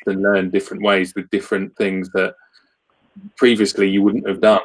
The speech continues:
because that's the situation they're in. So I, c-, I would say not to be afraid to try new things, but equally test appropriately, um, are the things that I would, I would say to that.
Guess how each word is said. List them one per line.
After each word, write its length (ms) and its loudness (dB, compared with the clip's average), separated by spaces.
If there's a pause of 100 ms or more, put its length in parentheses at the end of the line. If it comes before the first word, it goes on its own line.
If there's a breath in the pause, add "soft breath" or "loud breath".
(160)
because 320 -6
that's 300 -2
the 120 -6
situation 680 -4
they're 140 -2
in. 240 -4
So 140 -2
I, 140 2
c-, 180 -10
I 60 4
would 200 0
say 340 -2 (1200 soft breath)
not 400 -2
to 100 -8
be 540 -2
afraid 720 0
to 80 -6
try 320 0
new 200 -4
things, 600 -4 (100)
but 200 -2
equally 720 -4 (360)
test 500 -4
appropriately, 840 0 (600)
um, 500 -6 (320)
are 80 -2
the 120 -6
things 300 -2
that 100 -2
I 140 4
would, 260 0 (160)
I 180 -4
would 240 0
say 200 -2
to 160 -10
that. 300 -4